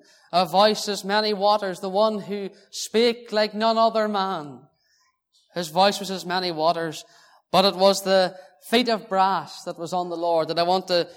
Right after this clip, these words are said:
close the meeting with. You might say to me, "Ewan, how do I get this going? You've been telling me I've been living off a cheap imitation.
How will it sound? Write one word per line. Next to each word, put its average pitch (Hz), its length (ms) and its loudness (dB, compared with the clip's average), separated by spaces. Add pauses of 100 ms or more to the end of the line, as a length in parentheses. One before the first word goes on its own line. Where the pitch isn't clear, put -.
(180)
close 196 300 2
the 190 80 -6
meeting 180 320 -6
with. 139 220 -8 (1000)
You 156 120 -6
might 185 160 0
say 190 140 -2
to 185 80 -4
me, 190 120 -2
"Ewan, 190 420 -4 (220)
how 190 200 0
do 208 140 2
I 202 140 4
get 214 320 0
this 202 200 -4
going? 170 460 -6 (420)
You've 185 140 -2
been 196 160 -4
telling 214 380 2
me 214 160 2
I've 208 120 2
been 202 160 -2
living 214 300 4
off 208 240 2
a 202 80 -4
cheap 220 320 -4
imitation. 202 720 -4